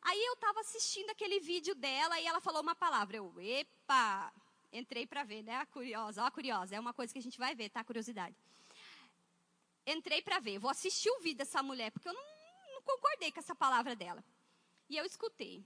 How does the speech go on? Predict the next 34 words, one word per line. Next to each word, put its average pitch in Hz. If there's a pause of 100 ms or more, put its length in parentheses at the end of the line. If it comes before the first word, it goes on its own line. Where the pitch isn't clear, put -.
(180)
eu 226
falei, 233
"É, 185 (320)
isso -
aqui 214
não 220
tá 285
certo." 202 (1300)
Aí 269
eu 311
peguei, 302 (100)
esperei 277
meu 285
esposo 240
chegar 254
em 254
casa, 262
né? 233 (920)
Até 226
falei 262
pro -
irmão, 233
"Irmão, 240
ô, 269
hoje 262
a 262
palavra." 247
Eu -
falei, 240
"Não, 240
o -
mestre 208
é 254
ele." -